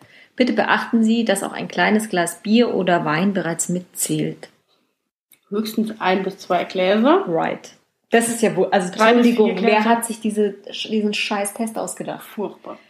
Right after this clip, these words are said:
Speaker 1: Auf der ersten Seite, hm,
Speaker 2: Und dann
Speaker 1: ich
Speaker 2: pro
Speaker 1: weiß nicht.
Speaker 2: Tag.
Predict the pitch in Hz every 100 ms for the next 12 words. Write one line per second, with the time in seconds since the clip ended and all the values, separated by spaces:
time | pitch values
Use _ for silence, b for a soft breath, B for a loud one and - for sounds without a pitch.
0 | - 196 233 - 214 247 247 226 233 226
1 | 233 233 - _ _ _ _ _ _ _
2 | _ _ _ _ - 180 156 233 226 262
3 | - - - - 240 208 -